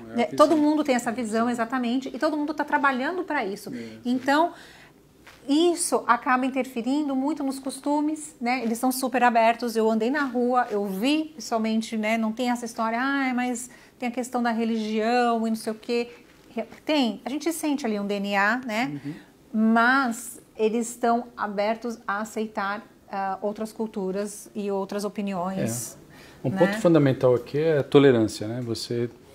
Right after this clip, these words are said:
Speaker 1: cada um tem o seu quadrado, as suas coisas, mas todo mundo se, se respeita, tem que se respeitar e, e essa é uma coisa muito boa, né? Que às vezes a gente tem a visão do Oriente Médio, que vai estar um pouco restrito.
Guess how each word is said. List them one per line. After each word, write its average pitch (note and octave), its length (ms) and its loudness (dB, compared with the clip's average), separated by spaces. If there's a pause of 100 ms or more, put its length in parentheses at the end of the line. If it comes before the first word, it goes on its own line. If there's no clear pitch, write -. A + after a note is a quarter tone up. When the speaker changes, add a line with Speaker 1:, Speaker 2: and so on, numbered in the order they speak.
(180)
Speaker 1:
cada B2 300 4
um C3+ 260 2
tem B2+ 220 0
o B2 60 -2
seu A2+ 480 -2 (380)
quadrado, C3 480 8
as A#2+ 60 2
suas - 180 -2
coisas, C#3+ 260 0
mas C#3+ 100 2
todo C#3+ 200 4
mundo C#3 200 6
se, B2 300 0 (480)
se - 180 0
respeita, B2 600 2
tem A2 160 -4
que - 80 -12
se A#2 100 -6
respeitar A#2+ 800 -4
e, A2 500 -4 (480)
e C3 60 4
essa C#3 200 2
é D3+ 40 6
uma C#3+ 120 6
coisa C3+ 260 6
muito C3+ 200 4
boa, A2 300 0
né? A#2+ 240 -4
Que A2+ 420 -6 (320)
às G#2+ 100 -4
vezes A#2+ 140 2
a C3 60 6
gente B2+ 120 -2
tem B2 120 4
a A#2+ 40 4
visão A2+ 280 2
do A2+ 60 2
Oriente A#2 300 2
Médio, A#2 600 4
que A2 480 -2 (320)
vai G#2+ 80 -2
estar A#2 100 4
um A2 60 4
pouco A#2 220 0
restrito. C3 720 -2